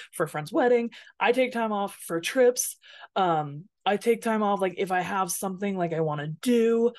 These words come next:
but I rarely take time off to just, like, veg, chill, relax. I'm working on it, but I also do pretty well on the weekends. Like, I veg out on weekends. Yesterday, I didn't really do anything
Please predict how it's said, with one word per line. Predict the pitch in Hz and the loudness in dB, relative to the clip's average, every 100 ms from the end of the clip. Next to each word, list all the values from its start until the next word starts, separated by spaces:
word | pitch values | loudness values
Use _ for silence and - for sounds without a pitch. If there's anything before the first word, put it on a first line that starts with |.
| - - - - _ | -8 -20 -20 -20 _
but | 196 175 196 | -8 0 4
I | 190 | 4
rarely | 180 175 208 214 233 254 | 2 2 4 4 2 -2
take | 254 240 226 | 0 -2 -2
time | 214 208 196 | -6 -8 -6
off | - 190 190 180 - - | -6 -2 -2 -4 -8 -8
to | 208 190 | -4 -4
just, | 170 185 170 - | 0 0 0 0
like, | 175 170 - | 0 0 -4
veg, | 180 170 175 175 170 175 - | -6 2 4 4 2 -2 -8
chill, | - 196 170 165 165 165 - | -4 0 4 4 6 4 2
relax. | 175 170 165 151 156 156 - - - - _ _ _ _ _ _ _ _ _ _ _ | -4 -2 0 0 -2 -2 -6 -14 -16 -18 _ _ _ _ _ _ _ _ _ _ _
I'm | 175 175 | -4 0
working | 175 170 165 | 0 0 -2
on | 156 156 | -2 -2
it, | 156 - - | -4 -8 -2
but | 214 240 | 4 6
I | |
also | 269 294 | 6 4
do | 277 285 277 - | 6 4 4 -2
pretty | - 240 233 226 208 - | -4 -2 0 -2 -6 -8
well | 190 185 170 170 170 165 - _ - | -2 2 4 4 4 2 -6 _ -4
on | 208 | -2
the | 180 | -2
weekends. | 156 151 143 95 104 208 - | -4 -6 -6 -8 -8 -10 -4
Like, | 185 - | -2 2
I | 220 | 0
veg | 175 156 151 147 156 - _ _ - | 2 2 2 -2 -8 -12 _ _ -6
out | 147 110 - - - - _ _ _ _ _ _ | -2 -2 -4 -8 -10 -14 _ _ _ _ _ _
on | 170 151 | -6 -4
weekends. | 151 147 139 185 | -4 -4 -4 -2
Yesterday, | 190 220 202 | -2 0 0
I | 190 | 0
didn't | 196 | -2
really | 185 170 | -2 0
do | 156 | 0
anything | 151 147 135 101 196 | -2 -6 -8 -10 -12